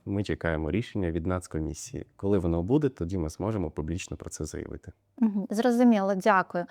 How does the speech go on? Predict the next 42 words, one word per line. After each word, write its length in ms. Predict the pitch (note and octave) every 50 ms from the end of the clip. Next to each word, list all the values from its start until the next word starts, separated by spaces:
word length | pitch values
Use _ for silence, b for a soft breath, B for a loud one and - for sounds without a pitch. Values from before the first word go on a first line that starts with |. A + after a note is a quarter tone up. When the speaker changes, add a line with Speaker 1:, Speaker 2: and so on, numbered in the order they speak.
| B B B B B B
Speaker 2:
Ну, 80 | C4 C#4
в 40 | -
цілому 400 | - C4+ C4+ C4 B3+ A#3+ A#3 A3
ми 140 | G#3+ A3 G#3+
з 80 | -
вами 240 | A3 G#3+ G3 G3 F#3+ -
поговорили 540 | - G3 G3 G3 F#3 G3+ G3+ G3 F#3 F3 E3+ - _
про 160 | - G#3+ G#3+
вашу 300 | G3+ G#3 G3 - - F#3+
компанію. 580 | - - F#3+ G3 F#3+ - A#3 C4 D#4 D#4+ C#4 G#3+
Це 160 | - - G3+
дійсно 400 | F3 G3 G#3 G#3+ - - G3 F#3
крутий 360 | - - G#3 G3 - G3 G3
проєкт 640 | - - - F#3+ F#3 F#3 F3 E3 - - _ - -
сьогодні 460 | - G3 F3+ F#3 F#3+ F3+ - E3+ E3
на 140 | E3 E3+ F3
ринку, 420 | F#3+ G#3+ B3+ D#4+ E4 - - G3
крутий 420 | - - - G3 - - F#3+ F3+
бізнес, 480 | D#3+ - G3+ A3+ C4 - - G#3+ F#3+ - -
да, 120 | G#3 G#3+
на 100 | G#3+ F#3+
який 260 | F3 F3+ - - G#3+
варто 420 | F#3+ G#3 G#3+ G#3 G3 - - - F3
звернути 520 | E3 E3+ F#3 G3 G3 F#3+ F#3+ F3+ - G3
увагу. 500 | G3 G3 G3 B3+ D4 F4 F4 C#4+ A3+ F#3+ B B B B B B B B B
І 100 | - A3+
зараз 300 | A3+ D#4 D#4+ D#4+ B3+ - -
я 60 | A#3
більше 300 | G#3 A#3 C4+ - - -
б 60 | - -
хотіла 340 | - G#3 - A#3+ A#3 A3
перейти 420 | G3+ - - A3 A3+ A#3 A3+ - E4
вже 160 | D#4+ - B3
безпосередньо 680 | G3 G#3 G3 - - G#3 - - A#3 B3+ C#4 B3 A#3+ A#3
до 140 | G#3+ G#3+ A#3
продукту, 720 | A#3 - A#3 A#3 G3 F#3+ B3 D#4+ E4 - - - - F3+
який 300 | - G3 G3+ - - C4
буде 200 | G#3+ A3 F#3 F#3+
цікавий 420 | - - - - G#3 A3 G#3+ G#3+
нашому, 520 | F#3+ G3 G#3 - - G#3 G3 F#3+ F#3+ F3+ F3+ B B B B B B B -
е, 200 | F#3+ F#3+ F#3+ F#3
інвестору, 720 | - A3+ A#3 A#3 G#3+ G#3+ F3+ - - - - - - F3